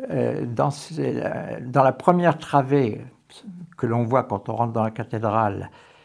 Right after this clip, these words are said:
et dans la deuxième travée, le nombre d'arcatures du trimforium est différent. Donc on voit vraiment très, très bien,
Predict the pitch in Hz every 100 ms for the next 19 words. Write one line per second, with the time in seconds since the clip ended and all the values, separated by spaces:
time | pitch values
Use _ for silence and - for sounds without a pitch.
0 | - 107 113 120 123 131 151 139 - 123
1 | 120 185 139 156 185 143 - 139 120 156
2 | 123 120 - 139 117 - 117 135 170 131
3 | 117 123 127 107 104 104 127 113 104 107
4 | 117 147 175 175 - 185 - 143 131 156
5 | 180